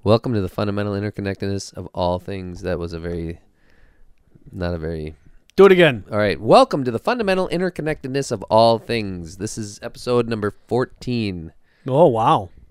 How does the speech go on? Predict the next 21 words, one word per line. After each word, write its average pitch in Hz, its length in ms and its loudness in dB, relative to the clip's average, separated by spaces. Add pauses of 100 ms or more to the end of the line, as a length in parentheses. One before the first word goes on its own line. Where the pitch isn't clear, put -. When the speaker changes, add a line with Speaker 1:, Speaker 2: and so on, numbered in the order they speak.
(220)
Speaker 1:
Uh, 98 540 -2 (240)
Mach 110 580 -2 (200)
three. 98 680 -6 (380)
Speaker 2:
Ooh. 185 440 -2 (240)
Speaker 1:
Mark 110 300 -4
three, 156 420 -6 (520)
episode 123 640 -2
fourteen, 127 800 -4 (340)
uh, 98 320 -2
series 139 580 2
three. 87 420 -2 (200)
Is 110 120 -10
it, - 240 -10
do, 110 140 -4
are 117 100 -2
we 123 140 0
on 123 100 0
a 117 60 -2
third 120 320 -2
series 131 360 -4
yet? 143 180 -6